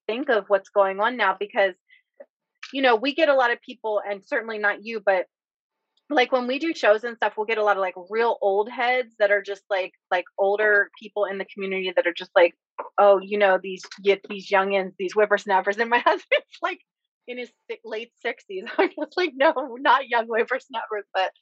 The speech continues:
it's, it's interesting to me always because I'm still, it's like I'm a little kid here because I'm just getting to, like, immerse myself in the culture. And it's, like, very exciting to me, like a little kid would be excited, you know?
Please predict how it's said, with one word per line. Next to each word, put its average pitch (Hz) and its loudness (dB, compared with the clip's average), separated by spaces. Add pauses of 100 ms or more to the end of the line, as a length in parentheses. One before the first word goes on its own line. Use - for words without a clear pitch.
(420)
it's, 233 -2
it's 240 4
interesting 269 -2
to 226 -10
me 202 0
always 185 2
because 208 -2
I'm 269 6
still, 214 4
it's 220 -12
like 277 0
I'm 269 0
a 233 -6
little 208 -6 (120)
kid 330 -2
here 180 0
because - -8
I'm 196 -6
just 202 4
getting 196 2 (120)
to, 180 -12
like, 175 0 (520)
immerse 202 0
myself 185 0
in 170 -2
the 165 -8
culture. 208 2
And 175 -6
it's, 170 -12
like, 190 -6
very 202 4
exciting 196 0
to 185 -12
me, 165 -6
like 180 2
a 175 0
little 170 0
kid 165 -4
would 165 -10
be 160 -2
excited, 156 -2
you 175 -6
know? 165 0